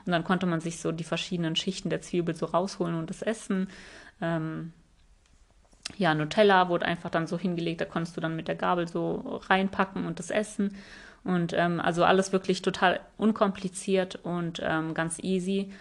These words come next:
Und ja, dadurch hat man irgendwie auch direkt so ein Gefühl gehabt, dass man sich halt schon, ja, mehr kennt, dass man irgendwie fast schon Teil der Familie ist, weil man einfach so alles geteilt hat. Und das war auf jeden Fall eine richtig schöne Erfahrung.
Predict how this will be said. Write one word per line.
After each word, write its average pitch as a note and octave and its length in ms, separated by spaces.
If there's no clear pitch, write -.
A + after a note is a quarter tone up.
Und F3 220
ja, F3+ 120
dadurch E3+ 300
hat F#3+ 100
man F3 120
irgendwie F#3 280
auch F#3 160
direkt F3 280
so F3 80
ein F3 80
Gefühl F3 260
gehabt, E3 300
dass E3 120
man E3 120
sich D#3+ 200
halt D#3 140
schon, D#3+ 320
ja, E3 180
mehr F3 260
kennt, E3 380
dass D#3 100
man E3 120
irgendwie E3+ 420
fast - 260
schon E3 200
Teil E3 200
der D#3+ 120
Familie F3 440
ist, - 280
weil E3+ 100
man D#3 140
einfach E3+ 260
so E3 160
alles E3 260
geteilt E3+ 500
hat. E3 200
Und D#3 200
das D#3+ 140
war D3+ 80
auf D3+ 100
jeden D#3 120
Fall D#3 100
eine D#3 120
richtig D3+ 260
schöne E3 260
Erfahrung. D#3+ 640